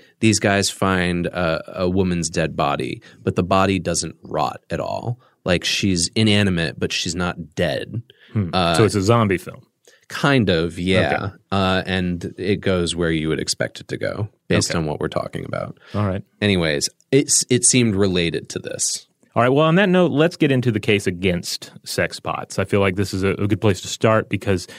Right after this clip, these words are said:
Speaker 2: it's going to tie in more directly with some of those sci-fi ideas that we explored already. So you have, uh,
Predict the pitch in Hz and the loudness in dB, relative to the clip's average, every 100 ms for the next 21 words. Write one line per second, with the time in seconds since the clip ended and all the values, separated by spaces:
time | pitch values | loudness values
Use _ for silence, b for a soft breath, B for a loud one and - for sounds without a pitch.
0 | B B - 104 110 101 - 113 107 104 | B B -2 4 4 4 0 2 2 4
1 | 101 98 98 107 95 92 92 98 98 87 | 4 4 4 4 4 2 2 0 -2 -2
2 | 80 b b 92 127 107 92 85 113 107 | -4 b b -4 2 4 2 2 4 4
3 | 98 110 104 101 101 98 95 98 95 92 | 4 4 4 2 4 2 2 0 -2 -2
4 | - 98 95 90 80 80 - _ _ _ | -4 -2 0 0 -2 -4 -8 _ _ _
5 | - B - 123 127 160 147 127 127 123 | -20 B 2 6 6 6 4 6 6 4